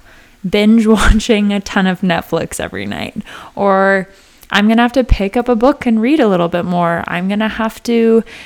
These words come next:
put down my phone and stop scrolling, and I'll probably give, get back another hour of my day each day." Like, the little things I really kind of tried to reflect on and get honest with myself. And now I have a page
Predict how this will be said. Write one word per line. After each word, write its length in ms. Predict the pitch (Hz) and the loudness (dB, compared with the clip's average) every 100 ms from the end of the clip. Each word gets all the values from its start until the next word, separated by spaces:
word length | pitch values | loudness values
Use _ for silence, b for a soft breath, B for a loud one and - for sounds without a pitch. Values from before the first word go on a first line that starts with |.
| B | B
put 180 | - - | 0 2
down 200 | 208 202 | 2 2
my 120 | 214 | 0
phone 360 | 208 214 208 208 | 0 0 0 0
and 120 | 196 | 0
stop 260 | - 196 - | -2 -2 -4
scrolling, 760 | - 202 208 214 190 180 175 - | -6 2 2 2 -2 -4 -6 -6
and 280 | 196 185 185 | -6 -4 -2
I'll 200 | - 180 | -2 -4
probably 840 | - 208 202 208 202 196 190 214 - | -4 -4 0 0 2 2 0 -6 -2
give, 300 | 196 180 190 | -2 -2 -4
get 180 | 196 208 | -2 0
back 300 | 202 190 190 | 0 -2 -2
another 360 | 196 190 185 185 | -2 -2 -2 -4
hour 400 | - 170 175 180 | -4 -4 -4 -6
of 120 | 185 202 | -6 -6
my 120 | 202 | -6
day 240 | 185 190 | -2 0
each 300 | 208 - - | 0 -4 -8
day." 340 | - - - - B B B B | -6 -6 -10 -16 B B B B
Like, 140 | 196 | -6
the 140 | - 214 | -2 -2
little 400 | 208 214 226 233 | 2 2 2 0
things 420 | 208 185 190 185 | -2 -2 -2 -2
I 140 | 220 | -2
really 720 | 185 175 185 180 185 185 185 - | -4 -4 -4 -2 -2 -2 -2 -6
kind 160 | - 175 | -10 -8
of 260 | 170 - - _ - | -10 -14 -20 _ -20
tried 220 | - 185 170 | -8 -6 -6
to 80 | |
reflect 500 | 175 180 - 175 - | -8 -6 -4 -6 -6
on 300 | 190 196 208 | -6 -2 -2
and 180 | 214 185 | -2 -2
get 180 | 180 - | -4 -4
honest 320 | 175 180 190 | -4 -4 -4
with 140 | 214 214 | -4 -4
myself. 640 | 220 208 226 254 254 - _ _ _ | -4 -2 0 0 -2 -14 _ _ _
And 180 | - 196 190 | -4 0 2
now 300 | 190 185 185 | 2 2 0
I 120 | 196 | -2
have 420 | 180 175 170 170 | -2 -2 -2 -6
a 60 | 214 | -8
page 460 | - 196 202 185 | -4 -4 -4 -6